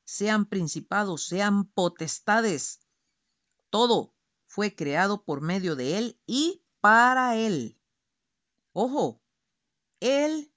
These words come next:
es la causa de todas las cosas y por quien todas las cosas subsisten. Hebreos dos diez. Será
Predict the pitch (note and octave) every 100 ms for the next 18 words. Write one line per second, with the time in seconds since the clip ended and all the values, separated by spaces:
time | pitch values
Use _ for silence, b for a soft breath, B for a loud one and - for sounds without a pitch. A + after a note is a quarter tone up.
0 | - G#3+ C4+ C#4 - - D#3+ - G3+ B3
1 | C4 A#3 D#3+ - _ _ - A#3+ C4 C#4
2 | C4+ A#3+ _ E3+ C#3+ - - - _ _
3 | _ _ G3 - E3+ D3+ D#3+ D3 B2+ _
4 | _ C4 D4+ D4+ A#3 F#3+ - A3 A#3 B3+
5 | A#3 - C#4+ - - F#3+ - B2 A2 -
6 | _ _ _ _ _ _ _ _ - D3
7 | F3 F#3 C3+ F3 D#3+ C3 A#2 - - _
8 | _ _ _ _ _ _ - - B3+ F#3
9 | G3+